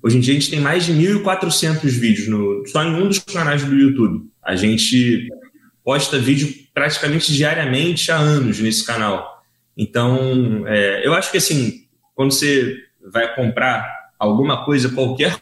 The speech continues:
coisa, se você tiver a oportunidade de testar essa coisa, é muito melhor, né? A gente, às vezes, compra um monte de coisa que a gente fala, "Caraca, bonito pra caramba", ou "Me parece ser super legal",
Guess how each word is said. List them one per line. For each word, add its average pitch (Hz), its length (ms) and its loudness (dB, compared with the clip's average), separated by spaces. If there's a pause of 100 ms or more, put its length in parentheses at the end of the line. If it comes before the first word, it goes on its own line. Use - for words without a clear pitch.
(140)
coisa, 143 360 2 (380)
se - 180 -2
você 143 80 2
tiver 139 180 -2
a 151 40 2
oportunidade 127 680 0
de 135 140 0
testar 143 720 -2
essa 123 240 -2
coisa, 160 380 2
é - 20 -2
muito 151 240 0
melhor, 135 360 0
né? 110 260 -4 (300)
A 107 80 -2
gente, 120 200 2
às 120 60 2
vezes, 139 240 2
compra 151 280 0
um 135 40 0
monte 160 220 0
de 165 140 -2
coisa 156 280 0
que 160 80 -2
a - 20 4
gente 151 140 0
fala, 143 180 0
"Caraca, 151 540 -2
bonito 123 500 0
pra 151 140 -2
caramba", 147 580 0 (280)
ou 139 180 2
"Me 156 100 2
parece 147 520 -2
ser 151 80 0
super - 320 -2
legal", 147 680 0